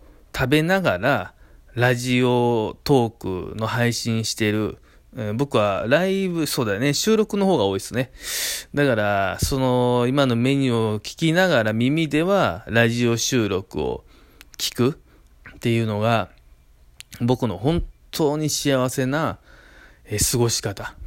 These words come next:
だからそれは、お昼ご飯でもそれができるしさ。あの、夜ご飯でももちろんそれができるわけ。もうこれね、あの、なんやろう。王将の天津飯ってなんであんなうまいんすかね。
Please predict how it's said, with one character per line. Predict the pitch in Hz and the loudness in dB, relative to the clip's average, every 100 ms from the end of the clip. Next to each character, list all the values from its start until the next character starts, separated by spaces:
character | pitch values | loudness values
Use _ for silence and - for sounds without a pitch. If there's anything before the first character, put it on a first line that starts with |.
| - - - 131 | -10 -10 -10 0
だ | 143 | 2
か | 117 | 2
ら | 98 | 0
そ | 160 | 0
れ | 156 | 2
は、 | 175 127 76 - - _ _ _ - | 2 0 -2 -10 -20 _ _ _ -2
お | 131 | 2
昼 | 151 160 | 4 4
ご | 156 160 | 4 4
飯 | 131 104 | 2 -2
で | 113 | -4
も | 95 | -4
そ | - | -4
れ | 101 | -4
が | 101 | -2
で | 98 110 | -2 -2
き | 131 | -2
る | 110 | -4
し | 90 - | -6 -10
さ。 | - 73 - - - - - - | -6 -4 0 -2 -4 -20 -20 -16
あ | - 104 | -6 -4
の、 | 104 98 95 95 | -2 -4 -4 -2
夜 | 107 120 120 | 2 2 2
ご | 120 | 0
飯 | 110 101 | -2 -2
で | 123 | 0
も | 185 151 85 71 | 0 0 -2 -4
も | 107 | -6
ち | - | -4
ろ | 104 | -4
ん | 101 | -6
そ | - | -4
れ | 104 | -4
が | |
で | 101 107 | -2 -2
き | 139 | 0
る | 120 | 0
わ | 95 110 | 0 -4
け。 | - - _ - _ - - - - - - - - - - - - - - - - - - - - | -8 -14 _ -20 _ -20 -20 -20 -20 -20 -20 -20 -20 -20 -20 -18 -18 -20 -20 -20 -20 -20 -20 -20 -16
も | - 110 | -8 -8
う | |
こ | - - | -8 -4
れ | 117 131 | -2 0
ね、 | 143 135 120 104 95 98 | 0 2 0 -2 -6 -6
あ | 104 | -4
の、 | 104 101 101 101 | -2 -2 -4 -6
な | 98 107 | -4 -2
ん | 143 | 0
や | 143 | 0
ろ | 107 95 92 67 - - | 0 -2 -4 -8 -12 -20
う。 | - _ - - - - - 110 107 | -20 _ -20 -20 -20 -20 -18 -16 -10
王 | 107 110 123 | -4 0 2
将 | 139 - 160 156 | 2 2 2 2
の | 160 160 | 2 0
天 | - 226 208 | 2 4 2
津 | - 180 | 2 2
飯 | 113 | 2
っ | |
て | 101 | 0
な | 104 | 0
ん | 113 | 2
で | 123 | 2
あ | |
ん | 160 | 2
な | 165 | 2
う | 165 | 2
ま | 139 | 0
い | 101 | -2
ん | |
す | - | -4
か | 92 90 | -8 -6
ね。 | 101 95 87 | -6 -6 -8